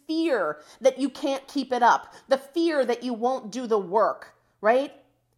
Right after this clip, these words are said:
The uncertainty, knowing that you've started and stopped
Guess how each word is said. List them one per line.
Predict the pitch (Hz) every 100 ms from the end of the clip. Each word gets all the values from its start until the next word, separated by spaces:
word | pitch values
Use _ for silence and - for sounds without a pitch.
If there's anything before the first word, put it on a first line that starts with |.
| _ _ _
The | - 302
uncertainty, | 311 311 - - 320 339 339 - 160 123 -
knowing | - 269 285 294
that | 277 277
you've | 277
started | 269 - 415 508 381 302 -
and | 277 285
stopped | - - 320 240 -